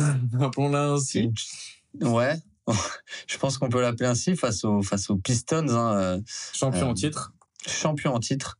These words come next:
Speaker 2: euh, avec Rashid Wallace, Ben Wallace, Chauncey Billups. Chauncey Billups qui, franchement, euh,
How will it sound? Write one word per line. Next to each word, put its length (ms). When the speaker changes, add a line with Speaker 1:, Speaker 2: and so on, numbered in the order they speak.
Speaker 2:
euh, 260
avec 220
Rashid 320
Wallace, 500
Ben 160
Wallace, 440
Chauncey 440
Billups. 460
Chauncey 280
Billups 320
qui, 160
franchement, 640
euh, 40